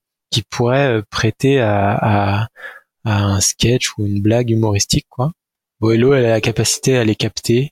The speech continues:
<laughs> les enregistrer <laughs> et les raconter, mais en vrai, on se retrouve tous, euh, dans des situations un peu, euh, rigolotes.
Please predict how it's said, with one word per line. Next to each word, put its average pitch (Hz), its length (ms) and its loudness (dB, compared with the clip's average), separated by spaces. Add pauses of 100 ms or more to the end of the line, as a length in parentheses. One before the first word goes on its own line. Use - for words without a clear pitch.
(160)
<laughs> - 240 -2
les 151 180 0
enregistrer 127 680 0 (380)
<laughs> - 880 -4
et 143 80 0
les 123 120 2
raconter, 135 500 0
mais 113 220 2 (360)
en 110 140 -2
vrai, 120 280 2
on 104 120 0
se - 80 -2
retrouve - 320 -4
tous, - 300 -2
euh, 113 100 4
dans 107 140 0
des 104 100 0
situations 113 680 0
un 104 100 2
peu, 104 340 0
euh, 101 100 -2
rigolotes. 117 600 0